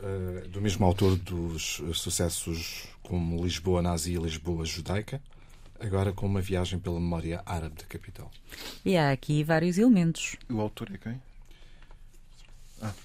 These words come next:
Speaker 3: ok. Não sabemos.
Speaker 2: E há aqui vários, vários elementos em relação, eh, há elementos árabes?
Speaker 3: Ah, pois não
Speaker 2: Eh,
Speaker 3: faltam.
Speaker 2: é que não faltam, aqui em Lisboa não faltam.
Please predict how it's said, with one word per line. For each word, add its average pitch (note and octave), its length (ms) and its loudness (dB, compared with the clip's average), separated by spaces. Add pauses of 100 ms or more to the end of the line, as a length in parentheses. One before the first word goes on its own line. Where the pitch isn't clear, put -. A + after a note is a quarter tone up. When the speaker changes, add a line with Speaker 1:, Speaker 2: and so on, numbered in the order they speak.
Speaker 3:
ok. A2+ 80 -10 (280)
Não G#2+ 120 -2
sabemos. F#2+ 340 -6 (160)
Speaker 2:
E C#3+ 120 6
há C#3 60 8
aqui C#3 200 0
vários, D#3 480 2
vários D#3 420 6
elementos D3+ 400 6
em D#3 120 4
relação, D3 420 0
eh, B2+ 440 4
há G#2+ 140 4
elementos C3+ 380 6
árabes? A3 480 0 (340)
Speaker 3:
Ah, - 120 -12
pois G#2+ 160 -6
não G#2+ 120 -2
Speaker 2:
Eh, C3 120 4
Speaker 3:
faltam. A2+ 280 0 (160)
Speaker 2:
é C3+ 80 8
que - 120 2
não D#3 140 10
faltam, C3+ 420 6
aqui C#3 260 4
em C3+ 60 8
Lisboa C3 340 4
não C3 120 4
faltam. - 360 -4